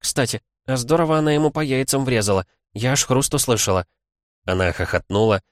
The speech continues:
и ей вторил взрыв хохота за соседним столиком. Она поморщилась. «Эх, хорошо стало», расправила плечи Иошика. «Мир прямо-таки заиграл другими красками.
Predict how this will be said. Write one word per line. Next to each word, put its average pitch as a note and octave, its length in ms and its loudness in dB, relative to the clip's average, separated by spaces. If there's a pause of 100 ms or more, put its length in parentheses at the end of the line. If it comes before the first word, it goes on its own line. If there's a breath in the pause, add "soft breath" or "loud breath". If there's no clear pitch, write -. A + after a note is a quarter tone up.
(180)
и G#2 80 -4
ей B2+ 200 0
вторил B2 380 2
взрыв G2 320 2
хохота A#2 420 0
за F2+ 120 -2
соседним F2+ 460 -2
столиком. D#2+ 540 -4 (440)
Она F2+ 220 -2
поморщилась. F2 760 0 (680)
«Эх, - 380 -8
хорошо B2 480 -2
стало», C3+ 400 0 (340)
расправила D#2+ 560 -2
плечи - 340 -6
Иошика. E2 560 -4 (500)
«Мир A2+ 220 -2
прямо-таки B2 480 -2
заиграл A2 460 0
другими A2+ 380 -2
красками. A2 560 -2